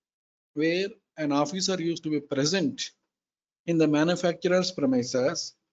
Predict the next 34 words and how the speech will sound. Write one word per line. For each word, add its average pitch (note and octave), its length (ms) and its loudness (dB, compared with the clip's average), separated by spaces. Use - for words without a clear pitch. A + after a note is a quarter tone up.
He F3 120 -2
used G3 320 4
to G#3+ 180 0
assess G3 280 2
the D3+ 60 6
tax. - 600 -4
The D3 100 2
tax F3 500 -2
had D#3+ 180 -6
to E3+ 60 2
be D3 140 4
paid, C#3+ 540 2
then D#3+ 300 0
the F#3+ 100 2
goods D3 320 -4
used C3 220 -4
to G#3+ 60 -8
go G3+ 180 2
out. - 140 -14
Then G3 240 2
we G3 140 2
moved F#3 340 0
to F#3 80 4
self-removal E3+ 1120 2
procedure, C#3 640 0
where F3+ 200 4
the F3 120 2
manufacturer F#3 800 2
would C#3 200 -2
manufacture F#3+ 580 0
the G3 160 4
goods, C3 540 -2
remove F#3 420 2
the F#3 140 0